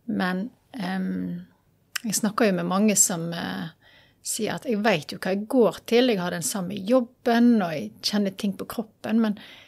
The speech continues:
det er jo helt annerledes, for når jeg kommer fra jobb denne gangen,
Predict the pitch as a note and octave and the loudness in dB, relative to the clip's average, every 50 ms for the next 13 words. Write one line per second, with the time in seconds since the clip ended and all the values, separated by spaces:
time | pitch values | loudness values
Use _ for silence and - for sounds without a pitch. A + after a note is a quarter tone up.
0 | _ _ _ _ - - B3+ A3+ G3+ F3 G#3 A#3 A3+ - G#3+ A3 A#3 A3+ G3 F3+ | _ _ _ _ -4 0 2 2 2 2 0 0 0 0 2 4 4 4 4 4
1 | F3 G#3+ - B3 - - - A3+ G3+ G3+ - - - A3 G3 F#3+ - - G#3+ G#3+ | 4 4 4 2 2 0 0 0 0 0 -2 0 0 2 2 0 0 0 0 2
2 | A3+ G#3 F#3+ F#3+ G#3+ A3 A3+ A3 F#3+ F3+ F#3 G#3 A#3+ C4+ C4 B3 | 2 0 0 0 2 2 2 2 0 -2 0 2 4 4 4 4